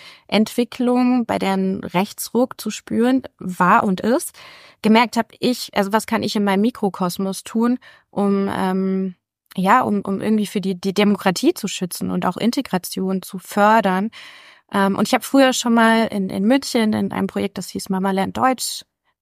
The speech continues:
ähm, ehrenamtlich mitgewirkt und wollte hier in Augsburg auch wieder was machen. Und, ähm, dachte mir, bevor ich mir jetzt irgendwas suche, haben wir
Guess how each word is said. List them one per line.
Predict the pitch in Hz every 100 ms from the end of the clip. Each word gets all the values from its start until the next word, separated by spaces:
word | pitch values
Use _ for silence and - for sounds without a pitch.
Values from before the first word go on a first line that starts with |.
| -
ähm, | 214 208 208
ehrenamtlich | - 196 220 202 208 - 208 -
mitgewirkt | 214 220 - 202 214 214
und | - 190 _ _ _ _
wollte | 185 202 247 254
hier | 240 220 190
in | 190
Augsburg | 180 - - -
auch | 170 -
wieder | - 175
was | 175 -
machen. | 196 208 269 _ _ _ _ _ _ _ -
Und, | 202 202 196 190
ähm, | 196 190 190
dachte | 185 180 -
mir, | 214 214 214 - - - - - - - - _ _ _ _
bevor | 214 220 285
ich | 294
mir | 269
jetzt | 247 226
irgendwas | - 262 240 220
suche, | - 277 302 226 214 240 -
haben | - 240 247
wir | 233 226 220